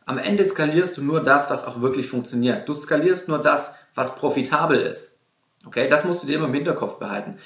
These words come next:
Deswegen gibt's ja auch eine Strategie, wie du eben im Endeffekt deine neuen Designs auf dem Markt testest und guckst, okay,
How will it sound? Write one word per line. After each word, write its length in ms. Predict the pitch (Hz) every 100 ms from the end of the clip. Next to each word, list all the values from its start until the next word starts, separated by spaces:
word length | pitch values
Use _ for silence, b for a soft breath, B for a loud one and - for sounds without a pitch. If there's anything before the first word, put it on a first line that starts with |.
| B B
Deswegen 280 | 143 170 156
gibt's 180 | 170
ja 80 | -
auch 100 | 139
eine 80 | 139
Strategie, 640 | - 123 117 120 170 143
wie 120 | 123 156
du 140 | 123
eben 220 | - 113
im 100 | 104
Endeffekt 540 | 104 123 120 107 107 B B B
deine 240 | 113 123
neuen 260 | 127 117 117
Designs 480 | 104 104 110 113 -
auf 180 | 104 -
dem 120 | 104
Markt 240 | 113 -
testest 480 | - 110 - - -
und 60 | -
guckst, 300 | - 123 -
okay, 320 | - 123 123